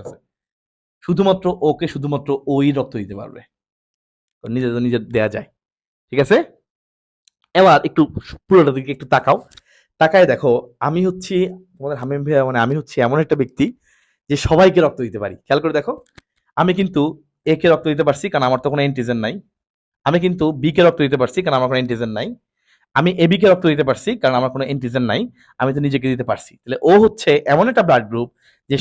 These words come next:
সবাইকে রক্ত দিতে পারে, সবাইকে রক্ত দিতে পারছি আমি, কোনো সমস্যা নেই, কারণ যেহেতু আমার মধ্যে কোনো অ্যান্টিজেন নাই। তো তোমাকে আমি প্রমাণ করে দেখাইছি, আমি সব জায়গায় রক্ত দিছি, এই জন্য ওকে বলে সার্বজনীন রক্তদাতা।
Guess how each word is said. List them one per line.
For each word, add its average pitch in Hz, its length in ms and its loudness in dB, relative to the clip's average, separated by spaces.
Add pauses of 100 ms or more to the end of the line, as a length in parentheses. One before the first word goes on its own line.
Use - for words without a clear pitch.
(100)
সবাইকে 190 440 4 (100)
রক্ত - 160 2 (100)
দিতে 117 220 -10
পারে, 107 160 -6 (540)
সবাইকে 190 640 4 (180)
রক্ত 143 180 -2 (100)
দিতে 123 160 -4
পারছি 139 240 -4
আমি, 139 140 -4
কোনো 147 160 -8
সমস্যা 147 240 -6
নেই, 196 140 -4
কারণ 127 120 -2 (100)
যেহেতু 131 180 0 (100)
আমার 131 220 0
মধ্যে 127 200 -6
কোনো 135 160 -6
অ্যান্টিজেন 120 460 -14
নাই। 117 100 -20 (520)
তো - 100 -20
তোমাকে 143 200 -6
আমি 151 120 -6
প্রমাণ 180 260 4
করে 156 180 2
দেখাইছি, 120 360 -4
আমি 151 160 -6
সব 190 200 4
জায়গায় 156 200 4
রক্ত - 220 -6
দিছি, 110 180 -12 (440)
এই 143 100 -2
জন্য 156 120 2 (160)
ওকে 156 280 4
বলে 110 180 2 (440)
সার্বজনীন 160 640 2 (180)
রক্তদাতা। 107 500 -6